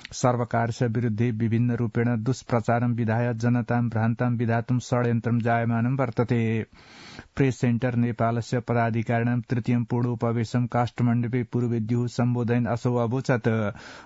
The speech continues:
"असत्य प्रचारस्य विर-, निरोधनं जनताय यथार्थ सूचना प्रदानं च सञ्चार क्षेत्रस्य महत्त्वपूर्णं दायित्वं वर्तते।"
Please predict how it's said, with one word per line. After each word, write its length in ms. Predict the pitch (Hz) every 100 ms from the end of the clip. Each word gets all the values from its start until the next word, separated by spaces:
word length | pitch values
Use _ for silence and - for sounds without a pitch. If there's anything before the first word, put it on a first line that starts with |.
| -
"असत्य 460 | 135 - 123 135 127
प्रचारस्य 600 | - - 120 117 - 123
विर-, 560 | 110 117 - - 131 -
निरोधनं 580 | 127 127 123 117 123 127
जनताय 520 | 113 117 113 117 120
यथार्थ 400 | 113 - 127 120
सूचना 420 | 123 - 117 123 120
प्रदानं 480 | 127 117 120 123
च 100 | 123
सञ्चार 580 | 127 - 123 120 120 117
क्षेत्रस्य 540 | 117 123 - 131 - 127
महत्त्वपूर्णं 720 | 120 117 131 113 127 123 123
दायित्वं 440 | 120 120 117 120
वर्तते।" 720 | 135 131 123 117 117 110 107